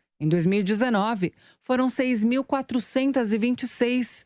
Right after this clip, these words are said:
números que mostram um aumento de dezoito vírgula quatro por cento de ocorrências no Brasil.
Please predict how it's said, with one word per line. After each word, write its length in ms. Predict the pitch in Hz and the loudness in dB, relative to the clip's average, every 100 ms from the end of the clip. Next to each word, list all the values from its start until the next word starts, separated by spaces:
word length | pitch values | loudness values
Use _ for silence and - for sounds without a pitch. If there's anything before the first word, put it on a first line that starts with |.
| _ _ - | _ _ -6
números 460 | 160 196 226 202 - | 0 2 2 0 0
que 100 | 240 | 0
mostram 580 | 196 202 233 - 240 | 2 0 -2 -2 0
um 40 | 233 | 2
aumento 560 | 226 196 214 247 240 | 2 2 2 0 0
de 160 | 196 202 | 0 0
dezoito 600 | 220 247 190 247 277 262 | 0 2 2 2 2 0
vírgula 360 | 214 226 226 220 | 0 0 0 -2
quatro 440 | - 254 277 240 | -2 -4 -2 -4
por 160 | 196 175 | -2 -2
cento 440 | - 214 254 202 - _ _ | 0 0 0 -2 -6 _ _
de 80 | 269 | -2
ocorrências 680 | 339 339 254 220 240 247 208 | 0 2 2 2 2 0 0
no 100 | 220 | 0
Brasil. 560 | 220 226 180 220 233 | 0 0 0 0 0